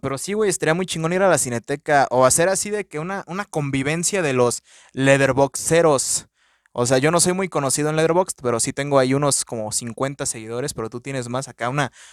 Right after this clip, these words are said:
una convivencia. Y yo también ya topo otros, otros dos, tres camaradas ahí en, aquí en Ciudad de México, estaría chingón.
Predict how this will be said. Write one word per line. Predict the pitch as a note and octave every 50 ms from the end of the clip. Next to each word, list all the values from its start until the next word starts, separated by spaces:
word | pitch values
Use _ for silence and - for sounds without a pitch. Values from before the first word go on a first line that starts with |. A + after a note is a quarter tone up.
| _ _
una | - C#3+ F3 F#3 -
convivencia. | - C3 B2+ B2+ B2+ B2 A#2+ C3 C#3 D3 C#3+ - C#3+ B2+ C3
Y | C3+
yo | C#3+ D3+
también | C#3+ D3+ C#3 C#3+ D3
ya | D3+ D3+
topo | - D#3 C3+ - D#3
otros, | - D#3 C#3 B2+ B2 B2+ -
otros | - C3+ C#3+ D3+ C#3 C3
dos, | C#3+ D3 -
tres | - C#3+ D3 C#3
camaradas | - D3 C3 B2 A#2+ A#2+ B2+ C3+ C#3 C3 C3 -
ahí | A#2 A#2 A#2+ B2+
en, | B2+ B2 A#2 A2 G#2 _ _ _ _ _ _ _ _ _ -
aquí | A2+ A2 - - C#3+
en | C#3 C3
Ciudad | - C3+ C3+
de | C3 C3
México, | C3+ C#3 C#3 D3+ D#3 - D3 C3+
estaría | - - A2+ A#2+ B2
chingón. | - - - B2+ A#2+ A2+ A2+ A2 A2 G#2+ G#2+